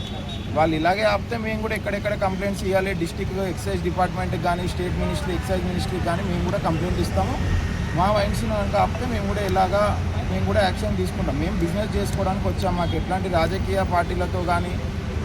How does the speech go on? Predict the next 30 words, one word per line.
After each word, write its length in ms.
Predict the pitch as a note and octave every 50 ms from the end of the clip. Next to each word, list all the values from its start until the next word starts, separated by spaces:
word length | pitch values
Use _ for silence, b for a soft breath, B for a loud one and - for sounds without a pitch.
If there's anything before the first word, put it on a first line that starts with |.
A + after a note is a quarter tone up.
| -
రాజకీయ 500 | D3 D#3 D#3+ E3 F#3 F3+ - F#3 F#3+ F#3+ F3+ -
థింకింగ్ 340 | F3+ F3 F3 - F#3 F#3 F#3
కానీ 180 | F#3 F3+ F#3 G3
మాకు 260 | G3+ F#3 E3+ - D#3+
లేదు. 240 | D3 E3+ F3+ D#3+ B2+ - - - - - - - - - - - - - - - - - D#3
మేము 240 | E3 E3+ E3+ E3+
only 180 | F3+ F#3+ G3 G3+
మాకు 280 | G3+ G3 F#3+ F#3+ F#3+ F#3+ F#3+ F#3 F#3 F#3 F#3 - - - - - - - - - - - - -
గవర్నమెంట్ 400 | D#3+ E3+ F3+ F#3+ G3+ G3+ G3 -
పరంగా 320 | G3 F#3 F#3 F#3+ F#3+ G3 G3
మేము 180 | G3+ F#3+ F#3+ F3
లైసెన్స్ 360 | E3 D#3 D#3+ F#3 F#3+ F#3+ -
ఫీ 100 | G3+ F#3
కడుతున్నాము, 720 | F3 F3+ E3+ D#3+ - F3+ F3 F3+ F#3+ F#3 E3+ E3+ - - - - - - - D#3
గవర్నమెంట్ 420 | E3 E3+ F3+ F#3+ G3 G3 G3 E3
రూల్స్ 280 | D#3+ F3 F#3 F#3+ - -
ప్రకారమే 380 | F#3+ F3+ F#3 F#3 F3 F#3 G#3+
మేము 220 | B3 B3 G#3+ F#3+ F3
వైన్స్ 260 | E3+ F3 F#3 - F#3+
పెట్టుకుంటున్నాము. 520 | F3 D#3+ - E3+ F3 D#3+ D#3 C#3+ B2 - - - - - - - - C3
హండ్రెడ్ 300 | D#3 F3 F#3+ G#3 G#3 G3+
ఫీట్ 280 | G3+ - A3+ - - G3
రోడ్ 200 | G3 G3+ - G3+
అనే 180 | G3+ G#3 G#3
కమర్షియల్ 680 | - - F#4 E4+ F4 - - - - - - E4 - -
రోడ్కి 380 | A3+ G#3 G#3 G3+ G3 - G#3 F#3+
లై-, 260 | F#3+ F#3 F#3+ F#3+ F#3+
ఆ, 320 | - - - - G#3 G#3 G3+
వైన్స్ 400 | - - G3 G3 - - - G#3
పెట్టొద్దంటే 600 | G3+ - G#3 G3+ G3 G3 F#3+ F3+ F#3+ G3+ A3